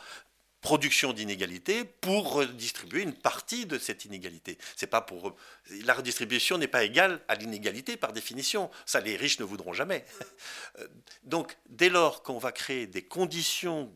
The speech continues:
de production dans lesquelles il n'y a pas d'abord inégalité, mais des conditions de production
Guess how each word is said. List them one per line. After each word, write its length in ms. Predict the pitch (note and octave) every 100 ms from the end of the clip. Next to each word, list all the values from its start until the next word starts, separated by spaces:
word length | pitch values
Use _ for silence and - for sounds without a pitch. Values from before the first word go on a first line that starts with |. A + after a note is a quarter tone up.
| _
de 60 | - -
production 680 | - C3+ C3 C3+ - D3+ C#3
dans 180 | G2 G2+
lesquelles 340 | A2+ A2+ C3+ A#2+
il 60 |
n'y 80 | G#2+
a 60 | G#2
pas 240 | C3 G#2
d'abord 480 | F#2+ E3 F3 E3 D3+
inégalité, 680 | B2+ A2 G#2+ G2+ G2 G2+ F#2 _ _ - - - F#2+
mais 100 | F2+
des 140 | G#2
conditions 380 | - B2 B2 B2
de 40 |
production 500 | - C3 B2 - C3